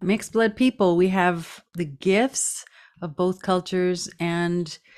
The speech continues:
you know, a dance to do in balancing those two cultures. So somewhere in that lineage of yours, there's been work,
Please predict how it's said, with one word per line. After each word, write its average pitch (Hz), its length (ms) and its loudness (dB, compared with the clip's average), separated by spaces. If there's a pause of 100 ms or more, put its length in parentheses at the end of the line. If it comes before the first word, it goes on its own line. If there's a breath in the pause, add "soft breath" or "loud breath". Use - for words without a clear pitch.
(360 loud breath)
you 175 100 -2
know, 170 240 0
a 165 100 -4
dance 170 420 -2
to 180 100 -4
do 156 220 -2
in 143 120 -6
balancing 156 520 -4
those 151 200 -10
two 156 340 -12
cultures. 147 540 -12
So 156 260 -10
somewhere 170 380 -6
in 165 100 -2
that 165 180 -2
lineage 160 440 -4
of 143 140 -10
yours, 151 540 -8
there's 147 400 -8
been 147 300 -8 (320 soft breath)
work, 175 480 -2